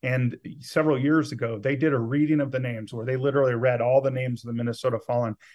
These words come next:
And as they did that, they, um, showed on a giant screen the picture of that person's face. And I think that this November, as we go into the, um, reading of the names for our fortieth re-, uh, anniversary at the Wall,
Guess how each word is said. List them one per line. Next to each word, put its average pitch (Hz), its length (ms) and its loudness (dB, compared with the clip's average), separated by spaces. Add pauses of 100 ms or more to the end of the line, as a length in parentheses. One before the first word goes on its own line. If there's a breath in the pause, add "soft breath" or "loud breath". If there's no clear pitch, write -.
(100)
And 127 160 0
as 139 240 0
they 120 140 -2
did 131 300 -2
that, 110 240 -4 (340 soft breath)
they, 123 380 0
um, 117 200 -2
showed 135 400 2
on 120 160 0
a 113 60 -2
giant 120 320 -2
screen 120 480 -4
the - 80 -14
picture 123 340 -4
of 104 80 -4
that 104 180 -8
person's 107 400 -10
face. - 460 -12 (340 soft breath)
And 117 120 -2
I 120 80 0
think 135 240 -4
that 123 140 0 (340 soft breath)
this 139 400 -2
November, 127 600 2
as 120 200 0
we 123 100 -6
go 120 220 -2
into 120 460 -4
the, 110 380 -4
um, 110 440 -6 (240)
reading 127 380 0
of 113 140 -4
the 120 80 -2
names 123 280 -2
for 110 180 -2
our 107 100 2
fortieth 131 520 0
re-, 123 260 -4 (100)
uh, 120 200 -4 (120)
anniversary 117 520 -4
at 110 80 -6
the 113 100 -6
Wall, 120 340 2